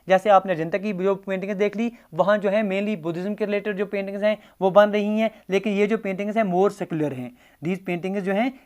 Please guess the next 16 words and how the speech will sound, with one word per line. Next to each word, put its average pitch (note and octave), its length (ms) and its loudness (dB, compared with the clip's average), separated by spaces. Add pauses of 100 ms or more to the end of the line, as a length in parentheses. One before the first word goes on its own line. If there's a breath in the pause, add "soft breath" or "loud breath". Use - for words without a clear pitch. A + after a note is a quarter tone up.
ये G#3+ 80 2
ज़्यादा F3+ 300 8
सेक्युलर F#3+ 320 0
आपको F3 220 4
दिखाई E3+ 260 0
दे F#3 140 0
रही G3+ 140 -4
हैं। A3 100 -4 (220 loud breath)
एक A3+ 220 2
ही G#3+ 60 2
रिलीजन F3+ 360 -2
की G3 100 -6
पेंटिंग्स E3+ 380 -4
यहाँ, E3 200 2
यहाँ D#3+ 280 2
आपको G#3 320 0